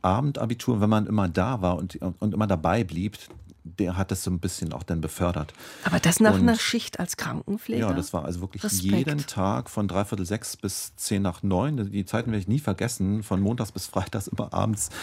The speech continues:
Speaker 1: da zu sitzen und in der Abendschule, äh, zu sein.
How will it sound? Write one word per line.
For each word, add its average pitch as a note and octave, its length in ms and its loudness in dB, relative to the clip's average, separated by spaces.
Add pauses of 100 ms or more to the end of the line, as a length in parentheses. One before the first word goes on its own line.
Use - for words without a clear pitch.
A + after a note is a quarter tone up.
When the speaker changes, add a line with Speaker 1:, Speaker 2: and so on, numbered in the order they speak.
(320)
Speaker 1:
da F#2 160 4
zu - 100 -2
sitzen F#2 460 2
und E2+ 240 0
in C2+ 100 0
der F#2 140 2
Abendschule, F#2 480 0 (320)
äh, F#2 100 0
zu F#2 160 -4
sein. G#2 480 2